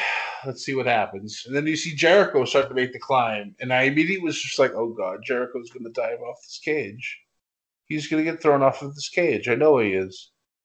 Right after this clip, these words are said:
And this, for me, I think, is the most egregious problem.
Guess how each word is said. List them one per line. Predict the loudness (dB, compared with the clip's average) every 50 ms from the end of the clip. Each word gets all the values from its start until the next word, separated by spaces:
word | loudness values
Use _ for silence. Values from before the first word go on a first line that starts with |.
| _ _ _ _ _ _ _ _ _ _ _ _ 2
And | 4 6 6 6 4 4 2 -2 -4 -6 -10 _ _ _ _ _ _ _ _ _ _ _ -8
this, | -6 4 6 6 6 6 4 -4 -6 -8 -10 -14 -18 -6
for | -4 -4 -2
me, | 0 0 -2 0 -2 -2 -6 -8 -10 _ _ _ _ _ _ _ _ _ _ _ _ _ _ _ 0
I | 0 0
think, | 0 2 4 4 4 4 2 -4 -12 -16 -18 -20 _ _ _ _ _
is | -6 -6 -6 -4 -6
the | -6
most | -2 2 4 4 4 2 2 -6 -8 -6
egregious | -6 -6 -6 -8 -12 -8 -6 -6 -6 -4 -4 -4 -4 -4 -6 -8 -2
problem. | 2 6 6 6 6 6 2 -2 -2 -8 -12